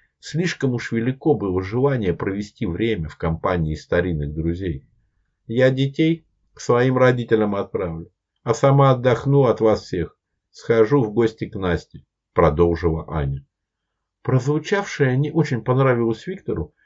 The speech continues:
хотя, зная, что из себя представляет Настя, он быстро успокоился. Старое дева, занятая одной лишь работой и понятия не имеющая о том, что в жизни бывает что-то куда более интересное.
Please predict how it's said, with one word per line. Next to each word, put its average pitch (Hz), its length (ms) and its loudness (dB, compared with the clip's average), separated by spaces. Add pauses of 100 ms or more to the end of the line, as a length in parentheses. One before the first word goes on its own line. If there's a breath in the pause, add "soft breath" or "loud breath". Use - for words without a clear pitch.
(160)
хотя, 160 420 -2
зная, 147 380 0
что - 240 0
из - 200 -8
себя 120 160 0
представляет 123 680 0
Настя, 160 380 -4
он 123 220 -2
быстро 120 340 -4
успокоился. - 1080 -10 (480)
Старое 135 560 -2
дева, 73 440 -6 (440)
занятая 95 640 0
одной 107 240 -2
лишь 85 260 -4
работой 117 540 -2 (380)
и 147 80 -4
понятия 143 640 0
не 98 240 -6
имеющая 107 600 -2
о 90 40 -2
том, 135 380 -6
что - 260 -6
в 85 60 0
жизни 107 340 -4
бывает 90 420 -2
что-то - 360 -8
куда 85 280 -2
более 85 540 -2
интересное. 85 800 -6